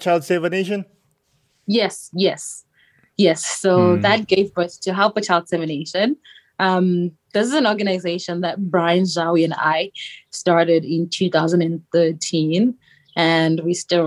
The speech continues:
Speaker 2: running up until now. We have worked on a lot of projects.
Speaker 1: Hmm.
Speaker 2: We have hosted a candlelight dinner in memorial of kids that died of H I V and aids. We have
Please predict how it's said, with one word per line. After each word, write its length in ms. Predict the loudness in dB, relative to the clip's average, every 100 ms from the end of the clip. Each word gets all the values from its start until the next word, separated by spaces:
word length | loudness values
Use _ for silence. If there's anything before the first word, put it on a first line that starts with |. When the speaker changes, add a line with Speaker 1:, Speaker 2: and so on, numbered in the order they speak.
| 0
Speaker 2:
running 220 | -2 -4
up 80 | -6
until 280 | -8 -4 0
now. 200 | 2 0
We 140 | 0 -2
have 100 | -2 0
worked 220 | 2 2 2
on 80 | 2
a 60 | 2
lot 100 | 0 -2
of 40 | -6
projects. 540 | -12 -2 -2 -2 -10 -16 -20 -10
Speaker 1:
Hmm. 220 | -6 -2 2
Speaker 2:
We 80 | 2 0
have 140 | -6 _ -8
hosted 360 | -8 -2 0 2 0
a 40 | 2
candlelight 440 | 4 4 4 0 0
dinner 340 | 2 4 4 2
in 120 | 2 0
memorial 380 | 0 -2 -2 -4 -4
of 80 | -8 -10
kids 340 | -4 2 2 2 0
that 140 | 0
died 200 | 2 0 -2
of 60 | -4
H 180 | 0
I 80 | 2 2
V 20 | 0
and 80 | 0
aids. 480 | 0 2 2 0 -2 -12 -12 -12 -12 0
We 180 | 2 2
have 720 | 2 4 4 2 2 2 0